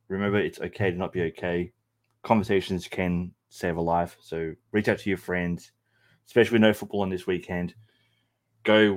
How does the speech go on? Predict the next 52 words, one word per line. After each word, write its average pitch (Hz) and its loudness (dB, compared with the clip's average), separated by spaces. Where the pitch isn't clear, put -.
watch 104 -2
something, 95 -4
go 110 4
catch 107 -4
up, 98 2
go 98 2
see 92 -2
a 90 2
movie. 104 2
There's 82 -8
new 101 -2
movies 95 -2
out 90 0
and 90 -8
all 90 -2
that 87 -4
kind 87 -6
of 85 -8
stuff. 87 -6
Um, 85 -6
even 139 -2
just - -12
catch 123 0
up 107 2
and 92 -8
go, 98 -2
"Hey, 101 0
do 82 -6
you 85 -8
wanna 90 -6
go 92 -4
get 95 -6
brunch 101 -2
or 76 -12
breakfast 92 -6
somewhere?" 80 -16
And 85 -18
just 85 -20
go 92 -4
catch 90 -8
up 87 -8
with 76 -12
someone 85 -6
that 78 -12
you 82 -6
haven't 87 -4
spoken 87 -10
to 87 -14
in 87 -8
a 85 -6
while 82 -2
and 82 -12